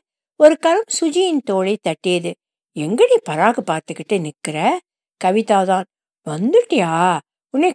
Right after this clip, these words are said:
காணோமேன்னு நான் அந்த பக்கம் பார்த்துட்டு இருக்கேன்." வாஞ்சையாக சிரித்த தோழியின் கரங்களை பற்றி கொண்ட சுஜி, "நீ எப்ப வந்த? நல்லா இருக்கியா? நாம பார்த்து ஆறு மாசத்துக்கு மேல இருக்காது?" என்றாள்.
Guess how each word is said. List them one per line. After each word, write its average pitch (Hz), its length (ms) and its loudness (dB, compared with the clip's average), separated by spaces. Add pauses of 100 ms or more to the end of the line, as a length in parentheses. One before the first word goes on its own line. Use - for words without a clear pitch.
காணோமேன்னு 359 720 2
நான் 220 320 2
அந்த 220 340 0
பக்கம் 339 320 -6
பார்த்துட்டு 190 400 -2
இருக்கேன்." 170 420 -4 (480)
வாஞ்சையாக 403 640 4 (100)
சிரித்த 403 520 2
தோழியின் 311 500 0
கரங்களை 208 520 -4
பற்றி 170 300 -8
கொண்ட 175 240 -8 (120)
சுஜி, 247 300 -2 (520)
"நீ 220 200 0
எப்ப 269 280 -4 (120)
வந்த? 415 300 0 (380)
நல்லா 202 380 -2
இருக்கியா? 202 440 -4 (420)
நாம 170 260 -6 (100)
பார்த்து 226 400 -2
ஆறு 196 460 0
மாசத்துக்கு 208 460 -6
மேல 302 320 -2
இருக்காது?" 311 520 0 (440)
என்றாள். 190 500 0